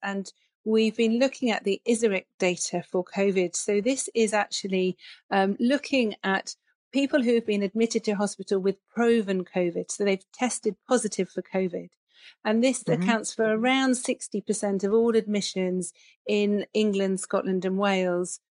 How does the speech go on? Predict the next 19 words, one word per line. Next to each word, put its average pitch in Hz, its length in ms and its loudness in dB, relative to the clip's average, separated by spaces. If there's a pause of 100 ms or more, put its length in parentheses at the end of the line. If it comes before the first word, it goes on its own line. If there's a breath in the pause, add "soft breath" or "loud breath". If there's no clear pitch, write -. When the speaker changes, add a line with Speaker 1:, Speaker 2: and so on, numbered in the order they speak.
(320)
Speaker 1:
And 220 320 2
they 254 220 2
found, 254 600 2
looking 226 320 0
at - 180 -6
that, 196 500 0
that - 140 0
women 247 500 2
taking 254 520 0
H - 240 -6
R 175 140 -6
T - 420 -4 (360)
were 208 120 2
less 214 440 2
likely 208 560 -2
to 196 100 -2
die 240 460 2
from 190 360 -2
covid 185 640 -2